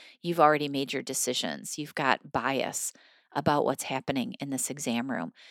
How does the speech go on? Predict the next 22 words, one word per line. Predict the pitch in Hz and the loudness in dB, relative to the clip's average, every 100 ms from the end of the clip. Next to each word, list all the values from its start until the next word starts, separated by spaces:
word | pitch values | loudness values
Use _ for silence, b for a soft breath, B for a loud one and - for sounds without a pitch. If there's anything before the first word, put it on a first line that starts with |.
| B B | B B
And | - 147 | -8 -6
so | - - 147 147 147 143 | -2 0 2 4 4 4
if | 147 139 | 0 -6
you | 214 | -4
can | 240 190 | -2 -2
be | 165 160 | -2 -4
more | 147 143 | -4 -4
self-aware | - - 135 - 180 190 196 190 - | -2 -2 -2 0 0 2 2 2 2
of | 156 151 151 | 0 0 -2
that | 147 143 139 - - - b b b b | -2 0 0 -2 -8 -18 b b b b
tendency | - - 147 160 170 - 190 196 208 - | -8 -4 -2 -2 -2 -2 0 0 -2 -4
to | - 160 | -4 -4
have | 156 143 151 | -4 -4 -4
that | 170 165 - | 0 0 0
bias, | 170 165 180 196 - - B B B B B _ - | 0 0 0 -2 -4 -8 B B B B B _ -6
and | 151 151 147 | -2 -2 -2
you | 151 | -6
can | - 147 | -6 -8
catch | 139 - - 175 | -4 -4 -2 -2
yourself | - 190 196 - | 2 2 2 2
in | 202 | 2
it | 226 | 2